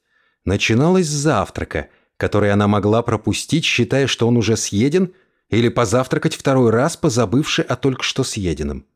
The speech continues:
Растворялось знание о том, что было только что, вчера, неделю назад. Но чем дальше от сегодняшнего дня вглубь уходило воспоминание – тем крепче оно держалось.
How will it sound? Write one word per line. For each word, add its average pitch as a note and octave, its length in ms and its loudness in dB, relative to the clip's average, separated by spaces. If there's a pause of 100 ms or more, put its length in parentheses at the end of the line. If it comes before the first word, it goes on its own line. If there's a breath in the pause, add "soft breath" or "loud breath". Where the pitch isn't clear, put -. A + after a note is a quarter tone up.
(640)
Растворялось C#3+ 600 2
знание D3+ 400 4
о C#3+ 40 0
том, F3+ 300 2 (180 soft breath)
что - 320 0
было D3 240 4
только D3+ 300 2
что, - 380 -2 (120)
вчера, B2+ 760 0 (160)
неделю D3 400 4
назад. C3 560 2 (640)
Но E2 160 0
чем F2 320 0
дальше F#2+ 440 0
от E2 160 -2
сегодняшнего F#2 760 0
дня F2 300 0
вглубь E2+ 480 -2
уходило F#2+ 500 0
воспоминание – F#2 880 0 (480)
тем A2+ 160 2
крепче A2 560 0
оно B2 240 2
держалось. D3 720 -4